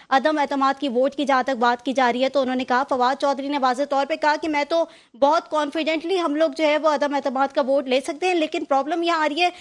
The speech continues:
कि साफ उन्होंने कहा कि आसिफ अली जरदारी को पंजाब हुकूमत में मुदाखलत क्यों करने दी जा रही है। तो ये बहुत सारे सवालात हैं जो कि गर्दिश कर रहे हैं और आज के प्रोग्राम के अंदर हम इसी तमाम सवालात के ऊपर बात करेंगे। मेरे साथ जो प्रो-, प्रोग्राम में मौजूद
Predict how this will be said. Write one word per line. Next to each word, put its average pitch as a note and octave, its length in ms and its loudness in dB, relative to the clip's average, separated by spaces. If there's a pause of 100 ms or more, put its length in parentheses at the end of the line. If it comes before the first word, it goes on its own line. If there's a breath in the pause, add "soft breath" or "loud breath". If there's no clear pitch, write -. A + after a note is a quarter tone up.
(160 loud breath)
कि E4 100 0
साफ E4 300 0
उन्होंने F4+ 240 0
कहा E4+ 160 0
कि F4 120 -2
आसिफ D#4 280 0
अली E4+ 140 -2
जरदारी C#4 400 0
को F4+ 100 -4
पंजाब D4 360 2
हुकूमत D#4+ 400 -2
में F4+ 60 0
मुदाखलत C#4 580 0
क्यों G4 120 2
करने F4 280 0
दी C#4 140 -2
जा A#3+ 180 2
रही B3+ 140 0
है। A3 100 -2 (260 loud breath)
तो F#4+ 60 2
ये F#4 140 4
बहुत D#4+ 380 2
सारे G4 220 2
सवालात D4+ 520 2
हैं F4+ 120 0
जो E4+ 80 -2
कि E4+ 140 -2
गर्दिश B3+ 420 0
कर D4 160 0
रहे D4 100 0
हैं D#4 100 2
और D#4 160 4
आज C4+ 220 0
के D#4 80 -6
प्रोग्राम C4 380 0
के C#4 100 -2
अंदर D4 260 0
हम D4 160 0
इसी D#4+ 380 -6
तमाम C#4+ 440 0 (300 loud breath)
सवालात C4 440 2
के D4 100 0
ऊपर C4+ 200 0
बात B3 240 0
करेंगे। C#4+ 320 0 (240 loud breath)
मेरे D#4 180 2
साथ E4+ 160 2
जो D#4 120 -2
प्रो-, C#4+ 340 -2
प्रोग्राम C#4 360 2
में D#4 100 0
मौजूद C#4+ 380 0